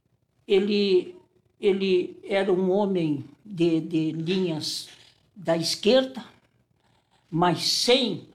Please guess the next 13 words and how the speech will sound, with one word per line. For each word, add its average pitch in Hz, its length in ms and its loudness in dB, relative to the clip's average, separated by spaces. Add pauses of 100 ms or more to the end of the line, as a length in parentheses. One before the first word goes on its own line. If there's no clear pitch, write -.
(680)
exageros, 185 1160 0
era 156 220 -12
um 156 100 -8
esquerdista 156 1080 -8 (480)
moderado. 160 960 -2 (1000)
A 185 120 2
Casa 262 540 2
de 226 180 0
Cultura 220 720 0
de 156 160 -8
Caxias 160 560 -10
do 127 100 -14
Sul 214 380 -10